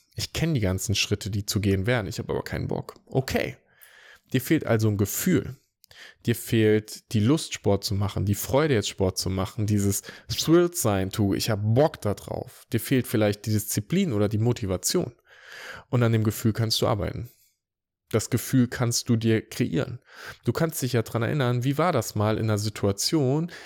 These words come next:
wo ich vor einer Aufgabe stand und ich hatte unfassbar Bock, das zu erledigen.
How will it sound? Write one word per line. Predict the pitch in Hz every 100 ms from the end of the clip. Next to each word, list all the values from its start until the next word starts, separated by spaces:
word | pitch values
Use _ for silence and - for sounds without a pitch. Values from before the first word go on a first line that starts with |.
| - -
wo |
ich | 117
vor | - 104
einer | 82
Aufgabe | 147 - 107 104
stand | 104 - 101 143 -
und | 117
ich | 113 120
hatte | - - -
unfassbar | 208 226 220 - - 165 160 - 151
Bock, | 123 120 139 -
das | 123 -
zu | -
erledigen. | 117 127 98 -